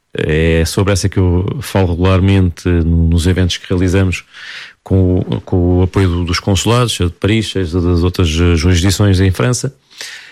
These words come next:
Eh, mas eu gostaria de me focar desta vez não tanto na, na reforma, porque é um, um tema que é bastante massacrado, não é?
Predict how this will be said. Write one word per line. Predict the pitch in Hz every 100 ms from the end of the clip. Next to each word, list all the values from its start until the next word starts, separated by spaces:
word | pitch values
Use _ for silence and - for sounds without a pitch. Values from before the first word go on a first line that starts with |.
| -
Eh, | 117 110 110 107 104 104 101 -
mas | - 107 107 107 90
eu | 107
gostaria | 92 - 107
de | 98
me | 95
focar | - 98 101
desta | 92 - 95
vez | 87 95 85
não | 104
tanto | 95 107 92 -
na, | 95 92 90 85
na | 87 95
reforma, | 92 - 107 101 101 101 107 - - - -
porque | 101 -
é | 98
um, | 95 -
um | 98
tema | 90 104 95
que | 90
é | 95
bastante | 92 - 98 90 -
massacrado, | 92 104 - 101 98 98 107 107
não |
é? | 82